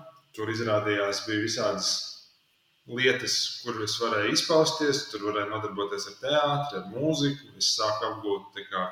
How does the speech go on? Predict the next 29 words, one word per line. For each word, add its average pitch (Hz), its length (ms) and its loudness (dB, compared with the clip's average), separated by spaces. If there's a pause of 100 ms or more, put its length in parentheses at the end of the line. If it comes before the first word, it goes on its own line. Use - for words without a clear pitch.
klasisko 110 500 -4
mūziku. 143 400 0 (680)
E, 101 340 -4 (760)
tur 104 340 -10
bija 117 220 6
orķestrs, 139 640 0
tur 98 100 -12
bija 104 220 -4
visādas, 95 480 -2 (180)
nu, 117 300 -8 (960)
interesantas 127 360 -4
lietas, 170 200 4
un 156 60 2
tur 139 140 4
bija - 120 4
skolotāji, 139 720 6
kurus 120 240 -4
es - 100 -6
varēju 120 300 4
cienīt. 120 480 0 (400)
Nu, 123 260 -12
tā 117 140 -10
kā 110 200 2
tur 107 200 -6
bija 107 200 -2 (460)
reāli 123 260 4
tādi 110 200 2
skolotāji, 110 640 2
kuri, 104 240 0